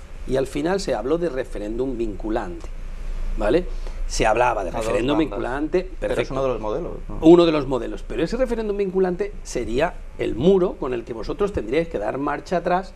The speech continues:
Speaker 1: porque el planteamiento que tú estás haciendo no es el de un referéndum vinculante. Entonces, es un verdadero problema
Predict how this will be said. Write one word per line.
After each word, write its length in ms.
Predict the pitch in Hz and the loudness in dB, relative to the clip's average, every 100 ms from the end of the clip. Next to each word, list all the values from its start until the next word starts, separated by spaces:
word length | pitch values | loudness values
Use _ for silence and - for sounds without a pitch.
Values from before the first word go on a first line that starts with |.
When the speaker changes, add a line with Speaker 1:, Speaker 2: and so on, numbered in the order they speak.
| - - - | -16 -16 -10
Speaker 1:
porque 360 | - 113 - 127 | -2 -2 0 0
el 100 | 120 | 2
planteamiento 500 | 117 110 110 110 139 | -2 -4 -4 -2 0
que 120 | 160 | 0
tú 80 | 170 | 0
estás 200 | 165 165 | -2 -4
haciendo 360 | 170 180 196 247 | 0 0 0 0
no 340 | 165 170 143 | 2 2 2
es 300 | 131 - - - - - - | 0 -4 -12 -14 -14 -12 -2
el 120 | 120 | 0
de 120 | 117 | 2
un 120 | 120 127 | 2 0
referéndum 560 | 127 - 110 107 104 | -2 -4 -4 -4 -4
vinculante. 540 | 101 98 101 95 92 101 | -6 -8 -8 -6 -6 -6
Entonces, 400 | 104 160 208 - - - - - - - - - | 0 2 2 -2 -10 -14 -14 -14 -14 -12 -12 -2
es 220 | 190 - | 0 4
un 140 | 233 | 4
verdadero 400 | 220 143 120 165 | 2 0 2 0
problema 580 | 185 135 123 135 170 139 | 2 0 0 2 2 0